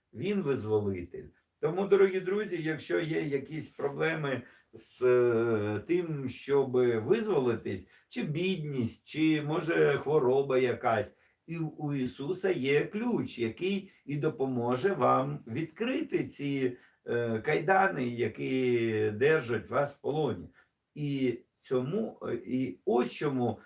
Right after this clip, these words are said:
важливо, е, знаєте, пізнавати істину, е, зустрічатись з істиною, читати істину.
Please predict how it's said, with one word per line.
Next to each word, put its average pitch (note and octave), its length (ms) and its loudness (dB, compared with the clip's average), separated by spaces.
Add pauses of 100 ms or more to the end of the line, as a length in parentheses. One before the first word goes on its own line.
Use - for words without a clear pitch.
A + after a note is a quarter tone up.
(140)
важливо, C3+ 800 2 (300)
е, G2+ 920 -6 (360)
знаєте, B2 760 -2 (1080)
пізнавати C#3 800 4
істину, F#2+ 800 -10 (280)
е, G2+ 120 -2
зустрічатись B2+ 1000 -4
з B2 200 -2
істиною, G#2 580 -4
читати G#3 600 -2
істину. G#2 680 -6